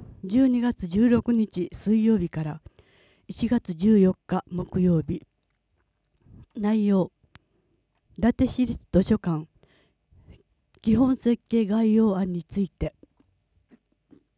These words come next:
担当、図書館。電話番号、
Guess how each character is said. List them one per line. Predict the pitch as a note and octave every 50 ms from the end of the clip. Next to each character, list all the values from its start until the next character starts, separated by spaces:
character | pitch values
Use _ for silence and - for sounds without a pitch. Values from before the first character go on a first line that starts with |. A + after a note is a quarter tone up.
| _ _ _ _ _ _ _ _ _ _ _ _ _ _ _ - - - _ _ _ _ _ -
担 | - G#3+ B3 A#3+ A3 G3 - _
当、 | - A3 G#3+ F#3 - - _ _ _ - _ _ _ - -
図 | F#3+
書 | - - A3
館。 | - - E3 D#3 C#3+ - _ _ - - _ _ _ _ _ _ _ _ _ _ _ _ _ _ _ _ - _ _ _ _ _ _ _ _ _ _ _ _ _ _ -
電 | F3 A#3 C4
話 | B3+ A#3+ A3+
番 | G3+ A3 G#3 G3 F3+
号、 | D#3+ D#3 D3+ -